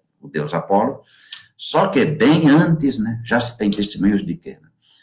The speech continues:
Apolo, primeiro, ele não é grego, ele vem, segundo as informações que nós temos, seja daquelas, ah, planícies lá da, da, nórdicas, né, a,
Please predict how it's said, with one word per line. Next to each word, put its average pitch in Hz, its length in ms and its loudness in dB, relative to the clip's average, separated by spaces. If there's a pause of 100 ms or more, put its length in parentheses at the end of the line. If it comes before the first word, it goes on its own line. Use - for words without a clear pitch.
(320)
Apolo, 147 480 0
primeiro, 135 380 4
ele 127 140 2
não 120 120 4
é 120 60 2
grego, 101 420 -2 (440)
ele 101 260 -2
vem, 98 420 -2
segundo 101 540 -4
as 92 160 -4
informações 85 580 -6
que - 80 -14
nós 80 200 -2
temos, - 420 -2 (420)
seja 113 460 2
daquelas, 92 640 0
ah, 87 240 0
planícies 98 800 2
lá 117 280 0
da, 85 240 0
da, 80 240 -2
nórdicas, 82 600 0
né, 78 320 -2
a, 73 300 -14